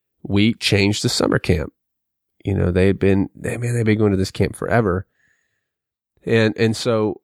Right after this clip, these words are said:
I knew we wanted to make that change. I knew, I knew why I wanted to make that change. I knew where we wanted to make that change to. So what we did was the camp had already been scheduled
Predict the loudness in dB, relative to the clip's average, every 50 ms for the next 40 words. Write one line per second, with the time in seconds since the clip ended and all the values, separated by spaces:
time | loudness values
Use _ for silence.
0 | _ -4 -2 0 0 0 0 0 2 2 2 2 2 2 2 2 2 2 2 0
1 | 0 0 0 0 0 -2 -2 -2 -4 -6 -6 -6 -6 -4 -2 0 2 2 0 0
2 | -2 -4 -4 -2 -2 0 0 2 0 0 0 -2 -4 -6 -10 -14 -18 -18 -16 -10
3 | -6 -4 -2 0 2 2 0 0 0 0 0 2 2 2 2 2 0 -2 -6 _
4 | -4 -2 0 2 2 2 2 2 0 0 0 0 0 -2 -4 -2 0 0 2 2
5 | 2 0 0 0 0 0 0 0 -2 -6 -8 -14 -20 -20 _ -20 -20 -20 _ -8
6 | -2 0 2 4 4 4 2 2 0 -2 -8 _ _ -2 0 2 2 2 2 2
7 | 2 0 0 -2 -4 -4 -4 -2 -2 -2 -4 -6 -4 0 0 0 0 -2 -4 _
8 | _ _ _ _ _ _ _ _ _ -6 -2 0 0 0 0 -2 -2 -2 0 0
9 | 0 -2 -2 0 0 0 0 0 0 0 0 0 -2 -4 -8 -6 -4 -2 0 0
10 | 0 -2 -2 -2 -2 0 2 2 2 2 2 0 -2 -2 -4 -2 -2 0 0 0
11 | 0 -2 -4 -4